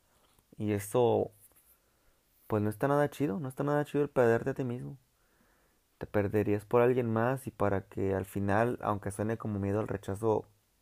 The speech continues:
te abandonen porque no tuvieron el valor para decirte desde un principio que,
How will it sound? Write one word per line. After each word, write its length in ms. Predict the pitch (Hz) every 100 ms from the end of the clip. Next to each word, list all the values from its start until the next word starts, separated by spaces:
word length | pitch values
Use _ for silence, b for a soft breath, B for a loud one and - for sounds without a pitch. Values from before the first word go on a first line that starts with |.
| _ _ b b b b b _ _ _ _ -
te 100 | 101
abandonen 600 | 95 92 95 101 131 120
porque 560 | 113 107 101 98 92 - _ _ _ _ _ _ -
no 220 | 104 104
tuvieron 300 | 104 110 113
el 80 | 107
valor 240 | 101 98
para 240 | 113 110
decirte 480 | 98 92 98 - 107
desde 180 | 107 95
un 120 | 98
principio 500 | 107 107 107 104 104
que, 420 | - 95 92 -